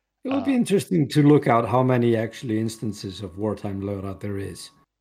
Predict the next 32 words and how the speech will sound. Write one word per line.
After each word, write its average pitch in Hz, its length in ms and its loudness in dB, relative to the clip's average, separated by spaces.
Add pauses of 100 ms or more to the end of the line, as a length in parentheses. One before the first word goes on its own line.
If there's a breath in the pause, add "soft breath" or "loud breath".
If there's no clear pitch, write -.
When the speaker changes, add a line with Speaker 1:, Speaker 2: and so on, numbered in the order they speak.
(1400)
Speaker 1:
in 170 120 -2
Speaker 2:
Uh, - 0 -
Speaker 1:
tournament 98 440 -2
Speaker 2:
p-, 90 80 -10
Speaker 1:
play. 85 120 -14 (200)
Speaker 2:
probably 101 520 -8
not 92 200 -14
a 87 60 -14
lot. 87 320 -16 (100)
I 101 140 -12
can, 92 380 -20 (800)
I 113 120 -10
can 92 220 -20
tell 82 240 -20
you 78 200 -20
very, 80 320 -20
very 80 300 -20
quickly. - 360 -20 (640 soft breath)
Um, 110 840 -8 (800)
Speaker 1:
Yeah. 113 320 0
Speaker 2:
but 131 220 -8
while 123 200 -8
we 120 80 -8
look 113 200 -12
that 107 200 -12
up, 170 300 -8 (460)
uh, 104 1120 -14
boom, 92 200 -20
boom, 90 140 -20
boom, 87 160 -20
boom, 87 140 -20
boom, 123 220 -20